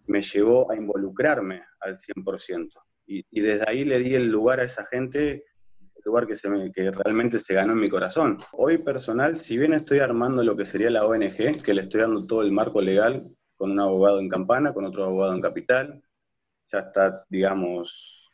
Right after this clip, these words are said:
todo armadito para poder ir, ir a generarle recursos a la gente, para que puedan salir de lo que sería el sistema de, de la bolsita de alimentos. Si bien hoy estamos dando una bolsita y estoy colaborando para que se puedan armar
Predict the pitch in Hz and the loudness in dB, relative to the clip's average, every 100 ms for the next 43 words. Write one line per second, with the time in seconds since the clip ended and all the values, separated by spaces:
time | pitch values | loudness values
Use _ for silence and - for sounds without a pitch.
0 | _ _ _ _ - 110 107 101 104 110 | _ _ _ _ 0 2 4 2 2 2
1 | 135 135 139 131 98 95 95 95 104 107 | 0 0 0 2 2 0 2 2 4 2
2 | 98 - - - _ _ _ 104 113 - | 0 -4 -8 -20 _ _ _ 0 2 0
3 | - _ _ _ - 101 101 110 110 113 | -6 _ _ _ -10 -10 -8 -4 -2 2
4 | 147 131 107 95 95 101 92 - 87 87 | 0 0 -6 -8 -10 -12 -14 -14 -12 -8
5 | 87 - 85 82 80 - _ _ _ _ | -6 -6 -6 -6 -10 -20 _ _ _ _
6 | _ - 92 95 101 117 127 123 - 107 | _ -4 -2 0 0 2 2 0 -4 -4
7 | 123 120 113 98 98 98 120 101 104 98 | -4 -4 -4 -4 -4 -2 0 0 -4 -6
8 | 120 123 135 135 - _ _ - 98 90 | -2 0 0 -2 -8 _ _ -4 -2 -2
9 | - 95 95 98 98 95 92 120 127 113 | -4 -2 0 2 2 0 -2 -2 0 0
10 | 95 98 123 104 - 92 98 110 147 147 | 0 -4 -2 -4 -4 -8 -6 -2 2 2
11 | 131 - 123 117 117 113 110 107 104 98 | 2 0 0 2 0 0 -2 0 0 0
12 | 107 95 85 85 - 104 107 104 104 117 | -2 -4 -4 -6 0 2 4 4 6 4
13 | 117 - 92 90 - 92 107 104 101 101 | 2 0 -2 -2 -6 -4 0 2 2 2
14 | 107 113 110 | 2 2 -2